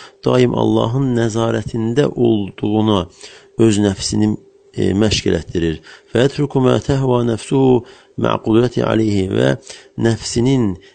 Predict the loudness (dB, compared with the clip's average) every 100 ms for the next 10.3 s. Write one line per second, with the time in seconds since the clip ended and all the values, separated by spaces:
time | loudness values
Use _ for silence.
0 | _ -4 -2 0 0 2 -2 0 2 2
1 | 0 0 -2 -2 -2 0 0 0 -4 -20
2 | _ 2 2 2 2 4 4 2 2 0
3 | 0 0 -2 -2 0 0 -2 -4 -2 -2
4 | -2 -2 -2 -4 -4 -2 0 -2 -4 -14
5 | -20 -20 _ _ _ _ 0 2 2 0
6 | -2 -2 -2 0 0 -2 -2 -2 0 0
7 | -2 -2 0 2 2 0 -4 -12 -20 _
8 | _ _ _ _ _ 0 2 2 0 0
9 | 2 2 2 2 2 2 0 -2 0 2
10 | 2 0